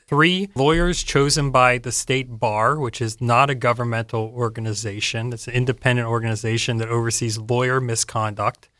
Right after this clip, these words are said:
and pretty much every lawyer is a member of the state bar. Three lawyers from the state bar, two judges that are chosen by the Georgia Supreme Court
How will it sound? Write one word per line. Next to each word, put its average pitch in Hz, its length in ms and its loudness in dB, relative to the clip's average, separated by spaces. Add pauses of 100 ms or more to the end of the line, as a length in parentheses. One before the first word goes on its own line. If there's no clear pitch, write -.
(260)
and 110 300 -2 (260)
pretty 117 140 -6
much 120 160 0
every 123 180 4
lawyer 120 380 2
is 120 100 -2
a 117 60 -2
member 117 480 -2 (100)
of 113 180 -4
the 113 60 -4
state 113 400 -2
bar. 101 360 -2 (240)
Three 185 260 4
lawyers 160 380 2
from 175 100 -4
the 165 80 -2
state 139 320 -2
bar, 107 360 -2 (440)
two 208 460 2 (180)
judges 139 640 2
that 120 180 -4
are 120 120 -2
chosen 135 580 -2
by 120 560 0
the 117 400 -6
Georgia 127 320 0
Supreme 123 420 -4
Court 113 360 -6